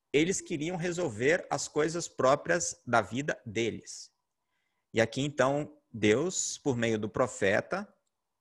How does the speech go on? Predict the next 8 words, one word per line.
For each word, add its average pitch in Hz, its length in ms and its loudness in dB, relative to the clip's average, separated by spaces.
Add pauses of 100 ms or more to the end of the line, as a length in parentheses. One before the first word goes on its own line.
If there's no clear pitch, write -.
(140)
ele 113 720 2
faz 113 260 4
uma 131 160 2
pergunta, 160 640 -2 (320)
uma 117 160 -2
indagação 123 560 2
muito 135 240 -4
importante. 143 720 -4